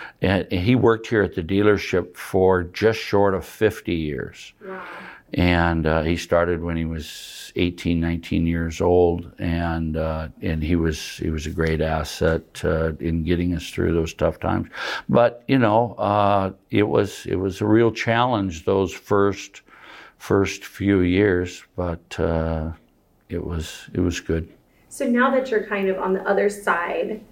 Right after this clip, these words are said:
Speaker 1: Mm-hmm.
Speaker 2: of that journey,
Speaker 1: Yeah.
Speaker 2: what,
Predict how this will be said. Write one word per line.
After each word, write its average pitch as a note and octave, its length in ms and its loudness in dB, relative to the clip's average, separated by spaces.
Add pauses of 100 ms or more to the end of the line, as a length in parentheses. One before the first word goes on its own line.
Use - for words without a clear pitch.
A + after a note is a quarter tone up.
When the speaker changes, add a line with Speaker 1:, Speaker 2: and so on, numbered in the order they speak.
Speaker 1:
Mm-hmm. A2 140 6
Speaker 2:
of D#3 140 8
that F#3 400 0 (320)
journey, F#3 720 4
Speaker 1:
Yeah. A2 300 6 (280)
Speaker 2:
what, D4 480 0